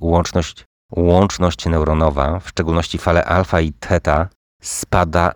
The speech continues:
niemal o połowę, nawet do pięćdziesięciu pięciu procent wartości bazowej, w porównaniu z ludźmi pracującymi wyłącznie za pomocą własnego umysłu.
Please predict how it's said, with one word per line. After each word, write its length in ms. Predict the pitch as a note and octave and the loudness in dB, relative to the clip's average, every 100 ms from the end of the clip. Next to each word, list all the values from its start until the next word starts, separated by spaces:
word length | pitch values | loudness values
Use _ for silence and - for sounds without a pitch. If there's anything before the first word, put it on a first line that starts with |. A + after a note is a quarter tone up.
| - | -2
niemal 460 | F2+ F2+ E2 D#2+ - | 2 2 2 0 0
o 140 | F#2+ | -2
połowę, 640 | - G2 F2+ F2+ D#2 C2+ C#2 - | 2 4 6 4 2 -2 -4 -8
nawet 280 | D#2+ D2+ D#2 | -4 -2 -2
do 100 | D#2 | -2
pięćdziesięciu 560 | - D#2 D#2 E2 D#2+ D#2+ | 0 0 0 -2 -2 0
pięciu 260 | E2+ - | -2 -2
procent 300 | D2+ D#2+ E2+ | -4 -2 0
wartości 400 | D2+ D#2 E2 - | 0 0 -2 -2
bazowej, 480 | D#2+ D2 D2+ C#2+ E2 - | -2 2 2 0 -2 -6
w 100 | - | -8
porównaniu 480 | - D#2+ E2 F2 D#2+ | -4 0 2 2 2
z 100 | E2 | 4
ludźmi 380 | F2+ E2 F2 | 4 4 0
pracującymi 640 | E2 D#2+ - E2+ - F2+ E2 | 0 -2 -2 -4 0 0 0
wyłącznie 520 | D#2+ E2+ E2+ - E2+ | 0 2 2 2 -2
za 100 | D#2+ | -2
pomocą 340 | E2+ E2+ F2 E2 | -2 -2 0 0
własnego 460 | D#2+ - E2+ E2+ | -2 -2 0 2
umysłu. 440 | E2+ E2 - - | 2 0 -2 -8